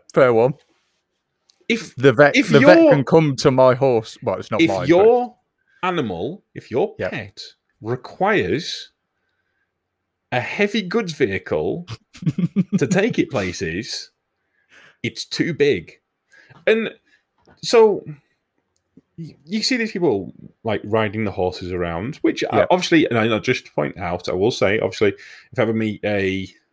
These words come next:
Speaker 2: horse on a country lane with it being an Arctic, I'll actually, I'll
Speaker 1: Mm-hmm.
Speaker 2: generally stop if it's too narrow.
Speaker 1: Yeah,
Speaker 2: And
Speaker 1: yeah.
Speaker 2: I'll turn the engine off, and I'll, I'll always be respectful. Um,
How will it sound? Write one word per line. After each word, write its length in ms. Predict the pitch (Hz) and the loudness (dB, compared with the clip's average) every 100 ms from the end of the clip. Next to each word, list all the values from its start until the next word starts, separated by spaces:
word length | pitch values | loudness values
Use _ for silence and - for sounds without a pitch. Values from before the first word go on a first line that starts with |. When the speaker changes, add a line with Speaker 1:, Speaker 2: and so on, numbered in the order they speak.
| _ | _
Speaker 2:
horse 380 | _ 95 95 107 | _ -2 -2 -2
on 60 | 95 | -4
a 20 | |
country 320 | - 95 98 | -2 -2 -2
lane 160 | 87 92 | -2 -2
with 80 | 90 | -4
it 100 | - | -4
being 160 | 95 90 | -4 -4
an 80 | |
Arctic, 540 | 87 85 - 110 - - 95 | -6 -8 -4 -4 -6 -12 -8
I'll 200 | 95 95 | -6 -6
actually, 380 | - 90 92 110 | -6 -6 -4 -2
I'll 100 | 104 | -2
Speaker 1:
Mm-hmm. 80 | |
Speaker 2:
generally 360 | 113 110 95 95 | 0 -2 -2 -4
stop 440 | - - 120 - _ _ _ - | -6 -2 -2 -2 _ _ _ -8
if 140 | - | -6
it's 140 | - | -8
too 200 | - 98 | -6 -6
narrow. 440 | 95 92 101 127 127 _ _ _ _ _ _ _ _ | -4 -2 -2 -2 -8 _ _ _ _ _ _ _ _
Speaker 1:
Yeah, 120 | 110 | -4
Speaker 2:
And 80 | 98 | -2
Speaker 1:
yeah. 60 | 101 | -2
Speaker 2:
I'll 100 | 90 | 0
turn 180 | 117 110 | 0 0
the 80 | |
engine 240 | 107 104 107 | 0 -2 -2
off, 220 | 107 - | -4 -4
and 100 | 90 | -2
I'll, 240 | 87 87 - | -2 -2 -2
I'll 280 | 90 90 - | -2 -2 0
always 280 | 107 107 | 2 2
be 120 | 107 104 | 0 -2
respectful. 720 | 101 - 80 - 113 143 - - - - _ | -2 -4 -8 -4 -2 -2 -6 -20 -20 -20 _
Um, 340 | 98 90 90 | -6 -4 -4